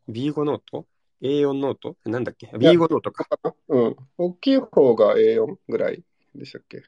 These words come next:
Speaker 1: はいはい。あ、だからビーごノートと多分、あ、そうだ。同じサイズですね。うん。
Speaker 2: まあね、多少の誤差みたいなのはもちろんあると思いますけど。
Speaker 1: はいはい。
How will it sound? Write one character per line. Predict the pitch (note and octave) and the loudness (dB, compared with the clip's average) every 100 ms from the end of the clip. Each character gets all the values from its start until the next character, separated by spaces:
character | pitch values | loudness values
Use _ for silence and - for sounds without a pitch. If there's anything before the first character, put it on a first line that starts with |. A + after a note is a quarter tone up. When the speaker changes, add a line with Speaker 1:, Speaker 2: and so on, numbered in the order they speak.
| _ _ _ _ _ _ - | _ _ _ _ _ _ -12
Speaker 1:
は | B2 | -8
い | |
は | A2+ G2+ | -6 -8
い。 | - | -6
あ、 | A#2+ | -4
だ | A#2+ | -4
か | G#2 | -4
ら | |
ビ | B2 D#3 E3+ E3+ E3+ | -6 -6 -4 -4 -6
ー | |
ご | - E3 | -8 -6
ノ | E3 E3 | -4 -4
ー | D3+ | -6
ト | C3+ | -8
と | B2+ | 0
多 | C#3 | 2
分、 | A2 | 2
あ、 | A#2 A2+ | 0 -4
そ | A2 | -8
う | |
だ。 | E2 | -10
同 | G#2+ A2+ | -8 -6
じ | G#2+ | -6
サ | A#2+ | -6
イ | F#2 | -8
ズ | E2 | -12
で | |
す | - | -14
ね。 | A#2+ - - | -14 -14 -10
う | A#2+ | -8
ん。 | G2 - _ _ _ _ _ _ _ _ - | -8 -12 _ _ _ _ _ _ _ _ -4
Speaker 2:
ま | G#3+ | -2
あ | D#3 | 0
ね、 | B2+ - | -2 -4
多 | - G3 | 0 0
少 | A#3 A3+ | 2 2
の | G3+ F#3+ E3 D#3+ | 2 2 -2 -4
誤 | D#3+ | -2
差 | F#3 A#2+ | 0 0
み | G#2+ | 0
た | A2+ | -2
い | G2 | -2
な | G2 | -2
の | G2 | -6
は | G2 | -6
も | G#2+ | -6
ち | A2+ | -8
ろ | - | -6
ん | |
あ | A2+ | -6
る | G#2 | -4
と | - | -6
思 | - - | -6 -8
い | |
ま | - - | -8 -10
す | - | -8
け | C3 | -2
ど。 | D3+ D3+ A#2+ C3 - - - | 2 4 2 0 -10 -20 -12
Speaker 1:
は | B2 | -10
い | |
は | G#2+ G2+ | -6 -6
い。 | D2+ | -6